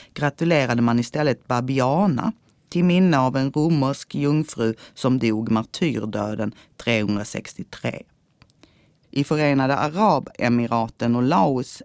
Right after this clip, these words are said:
är det nationaldag. Detta datum, artonhundrafem, stod slaget vid Austerlitz, då Napoleon besegrade Österrike och Ryssland. För tjugofem år sedan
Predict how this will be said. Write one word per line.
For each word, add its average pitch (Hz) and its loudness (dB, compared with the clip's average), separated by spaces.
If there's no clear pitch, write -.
är 120 -2
det 117 -2
nationaldag. 123 -2
Detta 127 0
datum, 139 0
artonhundrafem, 127 0
stod 156 -4
slaget 131 -4
vid 131 -2
Austerlitz, 147 -6
då 135 0
Napoleon 120 -2
besegrade 117 -4
Österrike 120 -6
och 120 -4
Ryssland. - -10
För 127 -4
tjugofem 156 0
år 151 0
sedan 147 -2